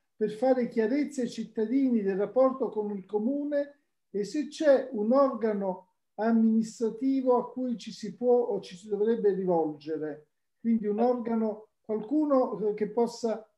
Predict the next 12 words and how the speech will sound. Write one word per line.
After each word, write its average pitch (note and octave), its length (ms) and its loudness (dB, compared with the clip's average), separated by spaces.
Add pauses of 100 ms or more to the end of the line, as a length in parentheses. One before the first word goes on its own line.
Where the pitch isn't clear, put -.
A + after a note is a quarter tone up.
(120)
possa G#3 320 -4
fare A#3 380 -2
chiarezza A#3+ 580 -2
ulteriore A3 920 0 (100)
su - 240 -14
quei G#3+ 180 -4
punti B3+ 400 2
grigi G#3+ 560 -2
che F#3+ 180 -6
tu A3+ 180 -4
hai G3 220 2
evidenziato. E3+ 960 -6